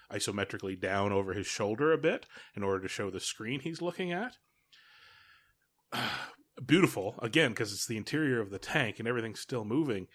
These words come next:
But the fact that shot physically, then somebody had to go in and hand paint all the, like, accent the elements of the inside of the tank while somebody else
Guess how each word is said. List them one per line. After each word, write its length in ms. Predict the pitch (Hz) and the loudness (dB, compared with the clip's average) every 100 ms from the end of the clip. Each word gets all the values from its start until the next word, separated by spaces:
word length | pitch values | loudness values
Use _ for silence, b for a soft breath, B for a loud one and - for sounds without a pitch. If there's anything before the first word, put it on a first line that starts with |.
| b b b b | b b b b
But 140 | 113 - | -8 -6
the 80 | |
fact 400 | - - 196 202 | 0 6 6 6
that 320 | - 113 113 - _ _ _ | 4 4 2 -6 _ _ _
shot 340 | - - 185 | 0 4 4
physically, 580 | - 143 120 113 110 151 _ _ _ _ _ b b b b b | 2 0 0 -4 -4 -6 _ _ _ _ _ b b b b b
then 160 | - 117 | -4 -2
somebody 300 | - 135 147 | 0 0 0
had 120 | 151 | 0
to 40 | 135 | 0
go 160 | 127 | 0
in 120 | 117 104 | 0 0
and 120 | 98 | -4
hand 680 | - 131 135 151 165 - - | -4 -2 0 0 -4 -8 -6
paint 480 | 131 123 151 - - _ _ _ _ _ _ _ | -2 -2 -4 -12 -18 _ _ _ _ _ _ _
all 180 | - 110 | -4 -2
the, 340 | 110 110 107 107 | 0 0 -2 -4
like, 260 | 117 104 - _ - | -2 -2 -6 _ -2
accent 540 | 110 117 - 110 104 - | 0 0 0 -2 -2 -8
the 100 | 120 | -2
elements 420 | 110 113 107 101 | 0 2 0 -2
of 180 | - 104 | -6 -6
the 120 | 107 107 | -6 -4
inside 360 | 123 - 113 | -4 -2 -2
of 60 | 104 | -4
the 60 | |
tank 380 | 101 147 120 101 - | -4 -2 -2 -4 -4
while 180 | 117 107 | -2 -2
somebody 360 | - 165 170 165 | -4 -4 -2 2
else 280 | 147 117 | 2 0